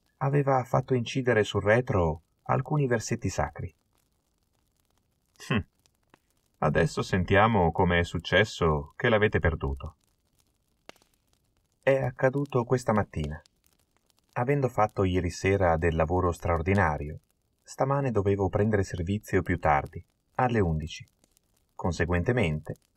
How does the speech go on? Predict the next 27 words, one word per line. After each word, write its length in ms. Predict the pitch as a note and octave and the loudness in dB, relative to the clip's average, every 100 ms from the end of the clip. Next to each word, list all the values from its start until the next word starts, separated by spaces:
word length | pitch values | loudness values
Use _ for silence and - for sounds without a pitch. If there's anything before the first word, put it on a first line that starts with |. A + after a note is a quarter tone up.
| _ _ _ | _ _ _
invece 400 | D3 D3 D#3 - | -4 -2 -4 -4
di 120 | C3+ | -4
andare 400 | A2+ G#2 A2 G#2 | 0 2 2 2
come 180 | E2+ F2 | 0 -2
sempre 400 | E2+ F#2 F#2+ E2+ | -2 -2 0 0
a 40 | D#2+ | 0
fare 340 | F2 F2 E2+ | 2 2 2
un 160 | D#2+ D#2 | 2 2
bagno 260 | F2 F2+ | 2 2
di 100 | E2 | 0
vapore 680 | D#2+ F2+ F2 F#2+ F2+ D#2 D2+ - | 0 0 2 2 2 0 -4 -4
in 120 | A2 | -2
un 140 | F#2 | -2
posto 280 | F#2 G2 - | 0 -2 0
vicino 380 | E2 D#2+ G2 F2+ | -4 -2 -2 0
al 60 | |
mio 140 | E2+ E2+ | 0 0
ufficio, 560 | F#2 - E2+ - - - _ _ _ _ _ | -2 -4 -6 -6 -14 -18 _ _ _ _ _
ho 160 | - D3+ | -4 -2
deciso 380 | C#3+ D3 D#3 C3+ | -2 -6 -4 -4
di 80 | G#2+ | -4
fare 260 | - A2+ | -2 0
il 80 | G2+ | 0
mio 160 | G2 F2 | 0 2
bagno 480 | F#2+ G#2 F2+ D#2 | 2 2 0 -2
a 80 | E2 | -2
domicilio. 680 | G2 F2+ D#2+ D2+ D2 D#2 D#2+ | -2 -2 -2 -6 -6 -8 -12